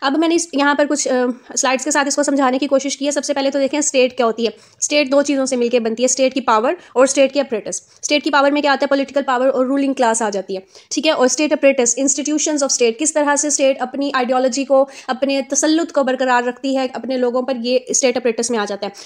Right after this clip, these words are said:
और अल्थूसर के मुताबिक स्टेट अपरेटस दो तरह के होते हैं, रिप्रेसिव स्टेट अपरेटस और आइडियोलॉजिकल स्टेट अपरेटस। अल्थूसर मेंशन, मेंशन करता है दो मेजर मैकेनिज्म के, मे-, मैकेनिज्म को, जो कि इंश्योर करते हैं कि एक स्टेट में लोग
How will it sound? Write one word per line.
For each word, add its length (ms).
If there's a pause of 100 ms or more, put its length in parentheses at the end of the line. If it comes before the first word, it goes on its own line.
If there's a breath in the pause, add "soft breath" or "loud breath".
(120)
और 200
अल्थूसर 460
के 80
मुताबिक 460
स्टेट 260
अपरेटस 400
दो 180
तरह 200
के 100
होते 180
हैं, 80
रिप्रेसिव 400
स्टेट 220
अपरेटस 420 (220 loud breath)
और 180
आइडियोलॉजिकल 540
स्टेट 200
अपरेटस। 380 (800)
अल्थूसर 300
मेंशन, 280
मेंशन 260
करता 220
है 120
दो 220
मेजर 240
मैकेनिज्म 460
के, 140
मे-, 400
मैकेनिज्म 400
को, 120
जो 100
कि 80
इंश्योर 420
करते 220
हैं 200 (260 loud breath)
कि 100
एक 140
स्टेट 340
में 200
लोग 380